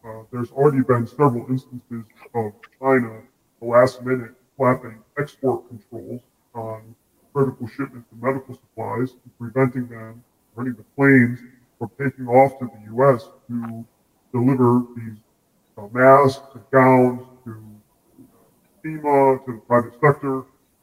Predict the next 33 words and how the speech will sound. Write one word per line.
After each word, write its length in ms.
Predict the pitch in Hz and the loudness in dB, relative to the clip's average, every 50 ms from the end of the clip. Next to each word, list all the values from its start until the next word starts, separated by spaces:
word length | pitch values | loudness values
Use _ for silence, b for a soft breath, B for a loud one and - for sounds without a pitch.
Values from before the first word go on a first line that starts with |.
| _ _ _ _ _ 120 | _ _ _ _ _ -14
um, 220 | 117 120 - 147 - _ _ _ 127 | -12 -12 -12 -14 -16 _ _ _ -8
and 240 | 123 127 123 123 123 | -8 -6 -6 -8 -12
they 140 | 120 120 120 - _ | -16 -18 -18 -18 _
keep 120 | - 147 - _ _ _ _ _ _ _ _ _ _ _ - | -20 -20 -20 _ _ _ _ _ _ _ _ _ _ _ 2
asking 460 | 131 135 127 - - - 139 135 135 | 2 2 2 0 -6 -12 -14 -14 -14
or 120 | 127 113 - _ | -14 -16 -4 _
pushing 340 | - 143 135 - 139 135 127 - _ | 0 0 0 0 -4 -10 -12 -12 _
for 440 | - 120 117 117 117 117 117 110 - - _ | -2 0 0 0 0 -2 -4 -6 -10 -16 _
concessions, 500 | 120 123 - - 165 147 151 - - - _ _ _ _ _ _ _ _ _ | -20 -12 -4 -2 0 0 -2 -4 -10 -20 _ _ _ _ _ _ _ _ _
going 160 | 127 120 117 | -2 -2 0
down 220 | 113 120 113 110 117 | 0 0 0 0 -2
the 60 | 123 | 0
rhetoric. 360 | 135 175 165 131 107 101 - - - _ _ _ _ _ _ _ _ _ _ _ _ _ _ _ _ _ _ _ _ _ _ _ _ _ _ _ _ _ _ _ _ _ _ _ | 2 2 2 2 2 -4 -12 -18 -20 _ _ _ _ _ _ _ _ _ _ _ _ _ _ _ _ _ _ _ _ _ _ _ _ _ _ _ _ _ _ _ _ _ _ _
Look 160 | 135 139 - - | -6 -6 -4 0
the 140 | 143 139 | 4 6
other 160 | 135 131 131 127 | 8 8 8 8
way 460 | 127 151 165 160 135 123 113 110 - | 8 8 6 6 6 4 2 0 -4
when 200 | 120 120 113 113 113 | -8 -10 -8 -10 -12
we're 160 | 113 107 107 | -14 -14 -6
doing 420 | 107 123 123 123 117 117 117 117 | -2 0 0 0 0 -2 -4 -8
a 320 | 110 110 107 107 - - - _ | -12 -16 -18 -20 -20 -20 -16 _
show 200 | - 131 117 113 | -2 0 0 0
of 140 | 110 - - | 0 -4 -4
force 260 | 147 143 139 131 127 - | -2 0 0 0 0 -4
with 120 | 127 120 117 | -10 -8 -8
our 340 | 110 107 107 104 - - - - | -6 -6 -8 -10 -14 -16 -18 -14
Chinese 400 | - 120 110 110 110 110 113 113 - - | -8 -6 -6 -6 -6 -8 -12 -14 -4 0
Navy 440 | 127 156 170 151 117 110 107 - - - _ | 4 6 6 6 4 2 -4 -14 -20 -12 _
through 160 | - 117 110 | -4 -4 -4
the 260 | 101 104 101 101 98 - _ - | -4 -6 -8 -10 -10 -10 _ 0
South 240 | 117 113 110 - - | 2 2 2 0 -4
China 220 | 120 117 110 107 - | -6 -6 -6 -8 -10
Sea. 220 | - 165 147 113 | -14 -14 -14 -14